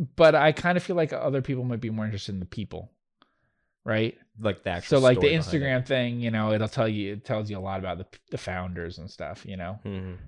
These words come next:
Speaker 1: There may be people who love the, the, there was a book about WeWork that I read, and I, it's not them.
Speaker 2: I love that book.
Speaker 1: It, see?
Speaker 2: Yeah, it was
Speaker 1: So
Speaker 2: a good
Speaker 1: there you
Speaker 2: book.
Speaker 1: go.
Speaker 2: It was
Speaker 1: But
Speaker 2: we read, like, a, it was a story. It's not so much about the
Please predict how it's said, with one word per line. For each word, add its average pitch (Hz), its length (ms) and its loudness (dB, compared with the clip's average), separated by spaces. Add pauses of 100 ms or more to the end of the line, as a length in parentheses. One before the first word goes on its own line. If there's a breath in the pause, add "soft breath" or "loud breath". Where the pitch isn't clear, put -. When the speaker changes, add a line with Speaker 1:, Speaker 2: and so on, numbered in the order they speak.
Speaker 1:
There 123 100 2
may 127 140 8
be 120 120 2
people 117 180 4
who 110 80 -2
love 110 260 0
the, 104 260 -4 (680)
the, 107 220 2 (280)
there 127 100 4
was 110 100 6
a 104 40 2
book 104 180 0
about 92 300 0
WeWork 98 400 -4
that 76 100 -6
I 78 60 -4
read, 71 340 -6 (380 soft breath)
and 107 340 2 (260)
I, 113 120 0
it's 131 240 -2
not 117 200 0
them. 104 360 -4
Speaker 2:
I 98 60 -6
love 85 340 -10
that 76 180 -14
book. 76 220 -14 (600)
Speaker 1:
It, 160 260 -10
see? 185 320 2
Speaker 2:
Yeah, 92 160 -6
it 82 40 -6
was 95 80 -6
Speaker 1:
So 175 60 4
Speaker 2:
a - 40 2
good - 20 6
Speaker 1:
there 165 120 8
you 160 160 6
Speaker 2:
book. 117 320 4
Speaker 1:
go. 131 40 0
Speaker 2:
It 135 40 6
was 135 140 2
Speaker 1:
But 156 200 6
Speaker 2:
we 147 80 -2
read, 135 360 -4
like, 123 180 -2
a, 95 220 -2
it 113 40 -6
was 113 100 -6
a 104 60 -8
story. 110 760 -4
It's 95 80 -10
not 110 160 -4
so 120 80 -10
much 104 100 -8
about - 140 -12
the 120 80 -12